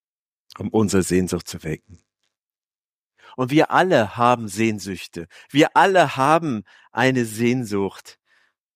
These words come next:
Und wenn man denen auf den Grund geht, das erlaube ich mir jetzt einfach mal als Pastor, wenn man denen auf den Grund geht, dann kommt man an einen Punkt,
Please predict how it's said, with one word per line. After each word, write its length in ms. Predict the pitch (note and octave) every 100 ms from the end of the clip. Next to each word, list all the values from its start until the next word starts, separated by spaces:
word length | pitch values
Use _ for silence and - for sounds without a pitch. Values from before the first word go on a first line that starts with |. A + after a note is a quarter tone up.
| _ _ _
Und 140 | A2
wenn 120 | C#3
man 140 | E3+ D3
denen 180 | D#3 D#3
auf 140 | D3
den 120 | D3
Grund 320 | A2+ B2+ D#3+
geht, 460 | - D#3 D3+ - - _
das 220 | - A#2
erlaube 360 | - A#2+ B2+ D3
ich 100 | C#3
mir 100 | C3
jetzt 160 | B2 -
einfach 280 | C3 C3+
mal 140 | B2+ B2
als 140 | A#2+
Pastor, 460 | - C3 - B2+ A#2+ - -
wenn 140 | - A2+
man 120 | A2
denen 200 | B2 A#2
auf 120 | A2
den 100 | A2+
Grund 240 | G#2 B2+
geht, 180 | B2+ A#2
dann 100 | A2
kommt 220 | - C3
man 160 | - A2+
an 120 | G#2+
einen 160 | G#2 G2
Punkt, 380 | - C3+ C3